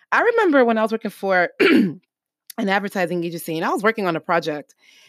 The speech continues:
and I was so, like, I was working late and I was just so excited to get this done. And I'm like, "Okay, I'm really gonna impress this person because I'm just gonna do this project. I'm just gonna give it my all." When I was on the project, you know what this person said to me?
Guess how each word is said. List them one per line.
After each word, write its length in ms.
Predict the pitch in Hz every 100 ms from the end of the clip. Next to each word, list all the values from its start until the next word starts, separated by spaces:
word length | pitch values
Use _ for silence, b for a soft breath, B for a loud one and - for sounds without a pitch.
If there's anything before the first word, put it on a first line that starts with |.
| b b -
and 120 | 262
I 60 | 269
was 280 | 480 539 -
so, 480 | - 269 277 285 277
like, 240 | 233 214
I 80 | 226
was 140 | 240
working 260 | - 180 175
late 520 | 220 349 330 311 294
and 120 | 202
I 80 | 202
was 200 | 202 196
just 180 | 196 -
so 80 | 170
excited 580 | 160 - 403 381 339 311
to 100 | 240
get 140 | 220
this 200 | - -
done. 340 | - 381 370
And 100 | 262
I'm 100 | 208
like, 140 | 220 202
"Okay, 200 | 226 202
I'm 160 | 190
really 160 | 202 220
gonna 160 | 190 165
impress 320 | 160 269 -
this 160 | 175
person 420 | - 170 160 165 160 B B B B
because 180 | 196 160
I'm 120 | 190
just 160 | 185 196
gonna 120 | 175
do 80 | 170
this 120 | 147
project. 340 | - 196 180
I'm 180 | 170 180
just 160 | 156 185
gonna 140 | 165
give 120 | 170
it 40 | 147
my 120 | 147
all." 320 | 160 151 156
When 140 | 214 294
I 80 | 539
was 80 | 330
on 100 | 285
the 80 | 226
project, 360 | 233 202 196
you 80 | 339
know 60 | 508
what 80 | 415
this 120 | -
person 240 | 320 294
said 180 | 277 285
to 80 | 294
me? 160 | 294